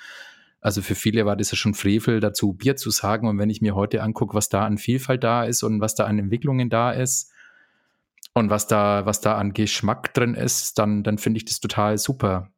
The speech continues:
Und das wäre für mich so zum Beispiel so ein Beispiel zu sagen, wie verändern sich Kundenbedürfnisse?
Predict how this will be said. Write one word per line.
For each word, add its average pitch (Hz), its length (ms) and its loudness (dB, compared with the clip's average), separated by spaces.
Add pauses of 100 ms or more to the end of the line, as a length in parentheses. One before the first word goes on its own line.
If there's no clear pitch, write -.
(100)
Und 117 220 2
das 127 160 2
wäre 147 100 4
für 143 60 0
mich 135 160 2
so 131 180 0
zum 127 240 -4
Beispiel 120 300 2
so - 100 0
ein 104 100 2
Beispiel 127 460 0
zu 123 140 -6
sagen, 120 320 0
wie 127 300 0
verändern 117 440 0
sich - 180 -6
Kundenbedürfnisse? - 2500 -2